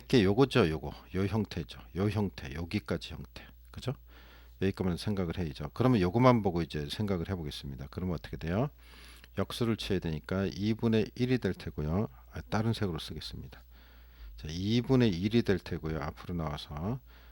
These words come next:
코사인이니까 사인으로 가죠. 사인으로 가고, 그 다음에 똑같은 걸 써주고, 그 다음에 T를 써주죠. 그리고 원래 있었던 거 있죠. 여기 앞에 있는 이.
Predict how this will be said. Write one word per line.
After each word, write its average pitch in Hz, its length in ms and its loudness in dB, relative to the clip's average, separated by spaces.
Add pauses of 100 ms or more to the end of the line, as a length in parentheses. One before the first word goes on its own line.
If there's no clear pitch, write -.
(120)
코사인이니까 127 920 2
사인으로 120 500 0
가죠. 104 460 -4
사인으로 95 600 -6
가고, 73 560 -8
그 - 100 -14
다음에 82 280 -4
똑같은 117 440 -6
걸 104 120 -4
써주고, 120 680 -4
그 - 120 -12
다음에 92 320 -6
T를 123 300 -4
써주죠. - 420 -8 (800)
그리고 143 360 12
원래 127 360 12
있었던 113 400 8
거 95 100 6
있죠. 87 260 0
여기 80 220 0
앞에 76 260 -6
있는 76 180 -6 (380)
이. 82 180 -4